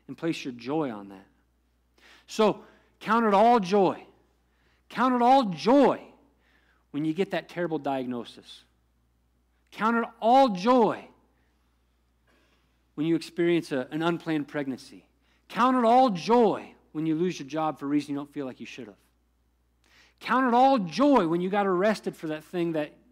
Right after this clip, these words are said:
you shouldn't have been doing. Count it all joy when that person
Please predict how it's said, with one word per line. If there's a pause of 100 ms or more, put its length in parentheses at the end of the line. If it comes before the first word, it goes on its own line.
(100)
you
shouldn't
have
been
doing. (3000)
Count
it
all
joy
when
that
person